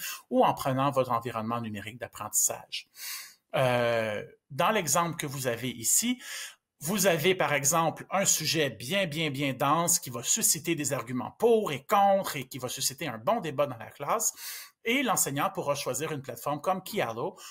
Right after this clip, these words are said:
où les élèves seront à même, de façon asynchrone, de donner toute une série d'arguments pour ou contre dans deux colonnes et qui vont être capables de nourrir différents éléments pour peut-être faire un suivi plus tard de façon synchrone à la classe suivante.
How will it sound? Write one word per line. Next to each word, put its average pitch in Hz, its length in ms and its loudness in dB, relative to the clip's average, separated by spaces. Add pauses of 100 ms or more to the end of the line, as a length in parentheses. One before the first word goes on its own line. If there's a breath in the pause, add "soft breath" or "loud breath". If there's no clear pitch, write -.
(220 loud breath)
où 226 140 0
les 165 220 2
élèves 156 260 2
seront - 280 4
à 135 140 2
même, 156 260 2
de 135 100 0
façon - 420 0
asynchrone, 170 600 0
de 135 80 0
donner 123 280 -2
toute 294 200 -6
une 202 100 -2
série 151 320 0
d'arguments 123 560 -4
pour 226 320 -4 (100)
ou 349 120 -2
contre 180 400 -2
dans 185 180 2
deux 180 180 0
colonnes 151 460 0 (420 loud breath)
et 147 340 2
qui 202 160 -4
vont 156 140 2
être 147 80 -2
capables 143 480 -2
de 143 260 2 (300 loud breath)
nourrir 170 260 0
différents 143 360 2
éléments 127 500 2
pour - 140 -4
peut-être 226 260 0
faire 226 160 4
un 175 120 2
suivi 143 400 -4
plus - 200 -18
tard 139 240 2
de 180 80 4
façon 131 360 -2
synchrone 120 500 -4
à 165 60 -6
la 170 120 -2
classe - 240 -8
suivante. 277 360 -4